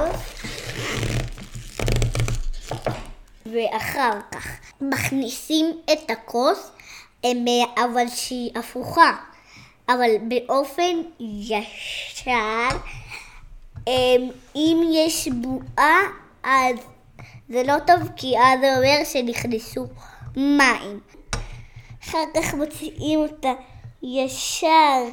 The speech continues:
מהמים. אחר כך מוציאים את העיתון, והעיתון לא נרטב.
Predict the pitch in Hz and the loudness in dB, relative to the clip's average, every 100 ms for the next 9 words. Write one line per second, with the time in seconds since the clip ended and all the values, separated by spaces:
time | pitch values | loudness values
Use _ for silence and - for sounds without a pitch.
0 | - - - 240 233 220 220 214 202 202 | -12 -18 -12 -6 -6 -6 -8 -8 -8 -8
1 | 202 202 202 202 196 202 202 202 208 226 | -8 -8 -10 -10 -10 -10 -8 -8 -8 -8
2 | 262 - - - - - - - - 269 | -10 -14 -20 -20 -20 -20 -20 -14 -2 -2
3 | 262 269 277 - 247 254 - - - 285 | -2 -4 -4 -4 -6 -8 -8 -8 -6 -10
4 | - - 339 370 427 440 - 339 339 311 | -10 -4 0 2 2 -2 0 0 2 -2
5 | - - 254 254 269 269 - - - 226 | -6 -4 0 0 0 -4 -10 -10 -8 2
6 | 247 240 240 233 - 285 320 330 - - | 4 4 2 -8 0 2 4 2 -4 -16
7 | - 240 254 262 311 - - - 262 262 | -14 -8 0 2 2 0 -12 -10 -4 0
8 | 285 294 - - - - 247 254 | 2 2 -2 -16 -20 0 4 4